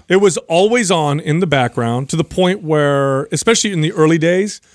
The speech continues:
when the, the music was being piped in through, this was the early days of, like, satellite, where, you know, and then there was radio before that. You would hear some of the same songs come on.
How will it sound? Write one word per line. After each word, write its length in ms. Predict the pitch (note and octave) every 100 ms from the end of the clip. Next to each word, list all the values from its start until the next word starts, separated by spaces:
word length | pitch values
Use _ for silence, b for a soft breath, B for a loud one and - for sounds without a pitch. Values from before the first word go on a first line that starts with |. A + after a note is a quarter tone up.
| b b b b b -
when 360 | C#3+ D3+ C#3+
the, 160 | C3+ C#3 -
the 100 | C#3
music 340 | C#3+ D3 D3+
was 120 | C#3
being 200 | B2 C#3
piped 320 | B2 C#3+ C#3
in 160 | C3+ C3+
through, 360 | - B2+ B2 B2+
this 140 | F3
was 120 | F3
the 100 | C#3
early 200 | - D3+
days 200 | D3 C3
of, 80 | A#2+
like, 140 | A2 G#2
satellite, 540 | - A#2 A#2 A#2+ C#3+ -
where, 460 | C3 A#2+ A#2 A2+ B2+
you 140 | C3
know, 180 | A#2 A2
and 160 | D#3 D#3+
then 100 | D3+
there 80 | D3+
was 120 | A#2
radio 280 | C#3+ C#3 B2
before 320 | A2+ C#3 B2
that. 240 | G#2+ A2+ b b b b b b
You 120 | D#3 F3+
would 80 |
hear 200 | D#3 F#3
some 200 | F#3 F#3
of 60 | D#3+
the 40 |
same 280 | C3+ D#3+ D3+
songs 380 | C#3 C#3+ C3+ D#3
come 120 | - E3
on. 260 | E3+ F#3+